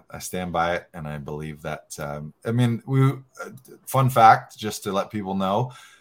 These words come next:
um, Actors Audition Club, we've been around for six years. So I've been helping people with auditions since two thousand seventeen. And, uh, a couple years after that, we started bringing on other session directors. Brandon was one of the first ones, uh, back in two thousand nineteen.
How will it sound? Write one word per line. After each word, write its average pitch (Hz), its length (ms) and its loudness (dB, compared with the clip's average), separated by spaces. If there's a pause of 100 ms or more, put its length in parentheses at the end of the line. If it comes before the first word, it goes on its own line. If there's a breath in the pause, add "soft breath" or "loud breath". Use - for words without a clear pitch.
(200 loud breath)
um, 90 480 2 (100)
Actors 117 300 2
Audition 101 380 0
Club, 95 180 -2
we've 92 100 -6
been 92 100 -6
around 90 260 -4
for 82 100 -10
six - 320 -12
years. 73 260 -8
So 85 160 -6
I've 78 80 -6
been 82 80 -8
helping 90 360 -6
people 87 420 -8
with 85 340 -8
auditions 85 500 -8
since 78 200 -14
two 104 140 -10
thousand 95 340 -2
seventeen. 90 720 -6 (440 soft breath)
And, 87 540 -6
uh, 80 300 0
a 73 40 -6
couple 98 280 -6
years 90 180 -4
after 90 300 2
that, 107 200 0
we 104 60 -12
started 85 360 -6
bringing 85 340 -6
on 80 160 -4
other 90 260 -2
session 90 380 -6
directors. 95 500 -2
Brandon 85 460 -4
was 85 200 -10
one 85 140 -6
of 78 80 -10
the 78 80 -12
first - 340 -8
ones, 92 460 -6
uh, 78 160 -2
back 78 300 -6
in 76 80 -14
two 85 120 -18
thousand 80 360 -6
nineteen. 117 640 -4